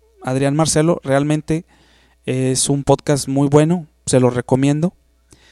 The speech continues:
Eh, la semana pasada, precisamente, bueno, esta semana que pasó el día lunes,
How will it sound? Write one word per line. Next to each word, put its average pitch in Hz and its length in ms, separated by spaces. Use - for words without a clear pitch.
Eh, 127 200
la 127 120
semana 135 320
pasada, 151 560
precisamente, 139 460
bueno, 139 280
esta - 160
semana 165 300
que - 100
pasó 147 320
el 143 100
día 143 140
lunes, 147 460